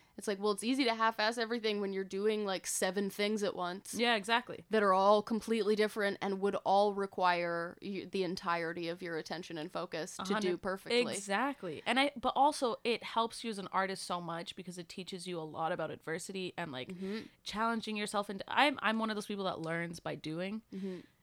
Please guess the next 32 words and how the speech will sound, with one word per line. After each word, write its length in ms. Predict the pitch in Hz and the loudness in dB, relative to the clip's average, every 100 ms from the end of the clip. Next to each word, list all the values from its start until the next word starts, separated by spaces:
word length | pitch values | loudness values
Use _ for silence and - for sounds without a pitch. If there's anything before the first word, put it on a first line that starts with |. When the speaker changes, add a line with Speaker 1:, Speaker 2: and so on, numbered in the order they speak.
| - | -10
Speaker 2:
I 120 | 185 | -8
cannot 400 | 190 196 185 180 | -6 -4 -2 -2
sit 180 | - 180 | -4 -6
in 80 | 175 | -6
a 40 | |
class 440 | 165 170 160 160 - | -4 -4 -4 -6 -12
for 160 | - | -8
the 80 | 160 | -8
life 240 | 151 160 165 | -6 -8 -8
of 100 | 156 | -10
me 300 | 151 151 - | -10 -10 -12
and 200 | 160 160 | -10 -10
learn 220 | 156 156 160 | -8 -10 -10
something 420 | 156 156 151 151 - | -12 -12 -14 -14 -8
Speaker 1:
No, 80 | 165 | -4
you 60 | |
need 200 | 214 185 196 | -2 0 0
Speaker 2:
unless 160 | 196 | -2
Speaker 1:
to 60 | 190 | -2
do 120 | 196 | -4
something 340 | 190 190 175 185 | -4 -4 -4 -6
hands-on. 500 | 196 185 180 190 190 | -6 -6 -6 -4 -4
Speaker 2:
Exactly. 500 | 185 202 196 175 - | -2 0 -2 -2 -4
And 80 | 214 | -2
I 60 | |
need 140 | 233 247 | 0 -2
to 100 | 220 | -2
learn 160 | 226 | -2
from 160 | 208 196 | -4 -4
my 100 | 180 | -4
mistakes. 520 | 175 - 180 139 - - | -6 -2 -2 -2 -10 -12
So, 440 | - 180 165 | -4 -2 -2